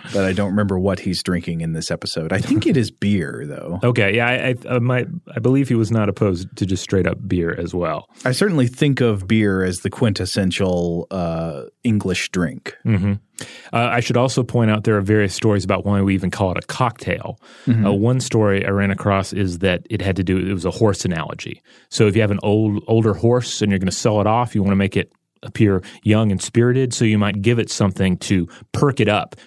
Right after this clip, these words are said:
Speaker 1: to cock its tail.
Speaker 2: Oh, no.
Speaker 1: Yeah. Well, I, I mean, I, I don't know. I'm, I'm not, I'm not up on the details of how you would cock the tail. I'm not saying this is something, uh, intrusive.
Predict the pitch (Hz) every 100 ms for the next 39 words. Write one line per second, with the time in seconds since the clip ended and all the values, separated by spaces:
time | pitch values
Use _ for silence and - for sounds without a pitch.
0 | - 113 - 127 123 113 - - - 98
1 | - 175 120 101 127 139 101 95 110 110
2 | 92 - _ _ _ _ _ _ _ -
3 | 147 147 - - - 113 120 113 113 101
4 | 90 101 95 101 101 98 90 - 107 101
5 | 107 110 117 120 123 123 113 98 104 98
6 | 95 - 98 92 90 87 - _ - 95
7 | - 90 98 85 87 87 87 92 82 82
8 | 110 - 85 - 82 - - - 90 82
9 | 82 85 85 85 - 92 - 147 - -
10 | 117